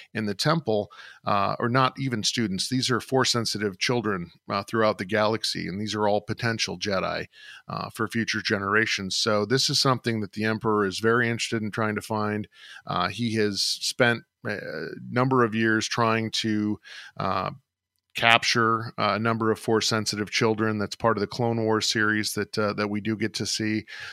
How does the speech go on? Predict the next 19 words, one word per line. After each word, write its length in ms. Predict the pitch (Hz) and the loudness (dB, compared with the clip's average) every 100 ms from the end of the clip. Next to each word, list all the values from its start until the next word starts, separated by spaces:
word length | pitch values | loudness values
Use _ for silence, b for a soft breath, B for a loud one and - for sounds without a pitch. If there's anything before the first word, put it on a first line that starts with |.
| B _ | B _
But 220 | 107 - | -4 0
this 200 | 127 143 | 0 2
would 160 | 156 101 | 2 4
basically 460 | 110 107 - 104 101 | 4 2 0 -2 -4
give 140 | 101 | -2
him 140 | 104 | -2
access 520 | 104 110 - 110 104 - | 0 0 0 0 2 0
to 440 | - 107 104 101 - | 0 -2 -2 -4 -2
any 200 | 131 135 | 0 2
number 400 | 113 117 113 104 | 2 2 2 2
of 100 | - | 0
people 280 | 107 104 101 | -4 -4 -4
that 160 | 101 | -2
he 100 | 117 | -2
could 160 | 113 98 | -4 -4
recruit 380 | 98 - 107 - | -4 -4 -4 -4
to 80 | |
be 120 | 95 95 | -6 -4
Sith 440 | - 147 151 | 0 2 2